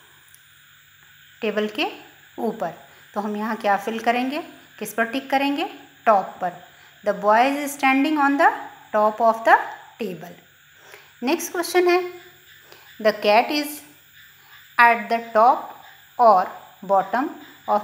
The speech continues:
the chair। ये chair है, ये कैट है। Cat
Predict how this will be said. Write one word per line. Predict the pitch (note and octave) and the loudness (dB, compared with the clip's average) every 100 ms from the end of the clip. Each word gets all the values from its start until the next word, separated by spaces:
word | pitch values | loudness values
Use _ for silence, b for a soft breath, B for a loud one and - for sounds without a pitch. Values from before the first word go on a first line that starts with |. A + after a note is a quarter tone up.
| G#3 | -2
the | B3 - - | -6 -6 -10
chair। | A3 F#3 F3 - B B B - | -8 -6 -8 -12 B B B -14
ये | G3 | -12
chair | - G#3+ A3 C4 | -8 -2 -2 0
है, | E4+ | -4
ये | G#4 - - G#3 | -8 -14 -12 -12
कैट | - F#3+ E3+ E3 | -8 -10 -8 -12
है। | F3+ F3+ B B - | -14 -16 B B -4
Cat | A3+ D#3 - - | 2 2 0 -16